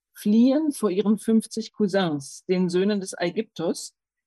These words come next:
die ihnen mit Gewalt eine Ehe aufzwingen wollen. Das Bild der Jungfrau und Braut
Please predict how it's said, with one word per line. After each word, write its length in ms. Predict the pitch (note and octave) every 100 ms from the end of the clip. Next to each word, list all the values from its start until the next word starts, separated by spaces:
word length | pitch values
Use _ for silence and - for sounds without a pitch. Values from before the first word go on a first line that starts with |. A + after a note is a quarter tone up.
| -
die 120 | G#3
ihnen 400 | G3 G#3 G#3+ G3
mit 180 | F#3 F3+
Gewalt 520 | G3+ F3 E3 F3+ F#3+ -
eine 240 | F3+ F#3+
Ehe 300 | G3+ G3+ D#3
aufzwingen 560 | D#3+ - - D#3+ D3 C3+
wollen. 460 | C3+ B2+ - - _ _ _ _ _ _
Das 180 | F3+ F3
Bild 280 | G#3 A#3 A3+
der 120 | F#3+
Jungfrau 640 | E3+ F#3+ B3+ - - D4 D4
und 320 | - F3+ -
Braut 500 | D3+ D#3+ G3+ F#4